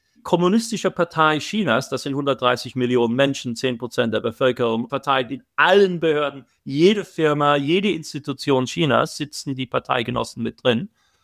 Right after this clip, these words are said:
Und sie und der Staatsapparat, von dem ja dieser Plan ausgeht,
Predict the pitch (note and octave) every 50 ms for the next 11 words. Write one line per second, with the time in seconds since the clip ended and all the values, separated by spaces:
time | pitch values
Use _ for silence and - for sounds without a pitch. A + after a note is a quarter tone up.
0 | _ _ _ _ _ _ _ _ _ _ _ _ F3+ F3 E3 D#3+ D3 B2+ - C3+
1 | C3 F#3 A#3+ C4 B3+ A#3+ A3+ - E3 E3 D#3+ D#3 C#3 - - - F3+ G3 F#3+ -
2 | E3 C#3 B2 - B2 A2 G#2 G#2 A2 - - - C#3 C3+ C3 C3+ B2+ C3 C3 B2
3 | C3 B2 A#2 B2 A#2 - C3 A#2+ A#2 A#2 A#2 B2+ C#3 D#3+ - - - - G#2 G#2
4 | G#2+ B2 D#3+ - -